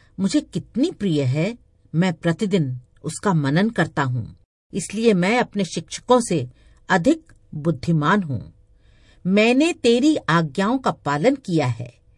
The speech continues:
इसलिए मैं वयोवृद्धों से अधिक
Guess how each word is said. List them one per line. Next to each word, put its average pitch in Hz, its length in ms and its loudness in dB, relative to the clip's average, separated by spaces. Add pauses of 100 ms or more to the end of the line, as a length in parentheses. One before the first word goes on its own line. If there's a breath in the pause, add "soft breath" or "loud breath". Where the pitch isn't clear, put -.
(300)
इसलिए 175 380 -2
मैं 202 380 -2 (580)
वयोवृद्धों 165 840 0
से 254 140 -6
अधिक 139 400 -6